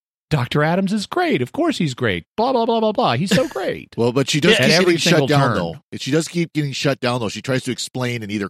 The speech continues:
Speaker 3: Kirk will jump over her or Doctor
Speaker 2: Right.
Speaker 3: Adams will jump over her. And she, you
Speaker 2: I
Speaker 3: can
Speaker 2: kept
Speaker 3: see the
Speaker 2: wondering, whose
Speaker 3: frustration.
Speaker 2: side is she on? Like, <laughs>
Speaker 3: Yeah.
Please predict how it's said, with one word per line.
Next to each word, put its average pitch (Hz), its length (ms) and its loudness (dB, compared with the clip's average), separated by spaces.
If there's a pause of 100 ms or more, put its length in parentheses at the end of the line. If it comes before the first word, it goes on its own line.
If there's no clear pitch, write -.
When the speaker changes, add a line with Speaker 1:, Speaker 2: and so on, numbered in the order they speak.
Speaker 3:
Kirk 135 220 -2
will 120 80 0
jump 117 260 -4
over 110 260 0
her 107 520 -2
or 80 60 -8 (260)
Doctor 135 200 2
Speaker 2:
Right. 120 120 6
Speaker 3:
Adams 110 180 0
will 113 80 -4
jump 110 260 -4
over 104 220 -4
her. 101 300 -2 (360)
And 120 240 -6
she, - 140 -14
you 160 80 0
Speaker 2:
I - 40 2
Speaker 3:
can 196 60 -4
Speaker 2:
kept 294 80 4
Speaker 3:
see - 60 0
the - 20 4
Speaker 2:
wondering, 254 220 4
whose - 80 4 (100)
Speaker 3:
frustration. 226 120 2
Speaker 2:
side 226 220 2
is 208 80 -6
she 180 220 0
on? 127 340 0
Like, 113 240 -6 (120)
<laughs> - 80 -8
Speaker 3:
Yeah. 107 140 0